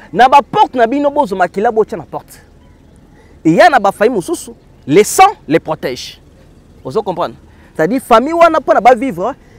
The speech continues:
il faut ba sacrifier mutu moko. Et ça, mutu moko na quatre familles na bango, ya mais ça ko sacrifier toujours. Le sang. Le sang joue un rôle très important. Yango na ba lika makila. Makila nyonso to, o ekota, eza na nzoto na yo.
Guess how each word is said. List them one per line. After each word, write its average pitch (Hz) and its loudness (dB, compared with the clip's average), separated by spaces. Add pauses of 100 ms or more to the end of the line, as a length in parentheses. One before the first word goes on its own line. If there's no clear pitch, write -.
il 135 -14
faut 247 4
ba 262 4
sacrifier 190 -2
mutu 180 -4
moko. 156 -6 (920)
Et 170 -2
ça, 277 4
mutu 226 -2
moko 285 0
na 220 -2
quatre - -4
familles 247 -2
na 196 -2
bango, 190 2
ya 240 2
mais 175 -2
ça 202 -4
ko 160 -8
sacrifier 170 -6
toujours. 135 -12
Le 170 4
sang. 196 -2 (580)
Le 269 4
sang 370 0
joue 349 -4 (100)
un 277 4
rôle 302 4 (220)
très 330 0
important. 160 -4 (480)
Yango 139 -6
na 156 -2
ba 156 -4
lika 127 -8
makila. - -14 (320)
Makila 196 -2
nyonso 233 -6
to, 220 -10 (440)
o 220 4
ekota, 196 -2
eza 202 2
na 202 -4
nzoto 156 -6
na 127 -8
yo. 110 -12